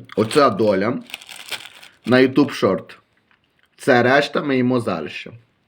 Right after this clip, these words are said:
Ще багатенько. Просто хочу найбільше на великому відео з'їсти, а то вже лишиться, то з'їмо на шорт.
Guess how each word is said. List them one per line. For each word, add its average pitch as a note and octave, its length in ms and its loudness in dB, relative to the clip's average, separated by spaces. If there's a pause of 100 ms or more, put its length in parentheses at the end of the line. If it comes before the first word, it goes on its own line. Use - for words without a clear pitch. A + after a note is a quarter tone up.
(120)
Ще - 180 0
багатенько. B2 640 0 (1400)
Просто F#3 280 2
хочу F3 220 0
найбільше D#3 360 -2
на C#3+ 280 2
великому C3 440 0
відео G2+ 260 -4
з'їсти, C3 320 -6
а - 40 2
то B2 120 -2
вже A2+ 140 -2
лишиться, A2+ 380 -2
то F#2 180 -4
з'їмо G2+ 440 -4 (600)
на F#2 220 -6
шорт. - 380 -8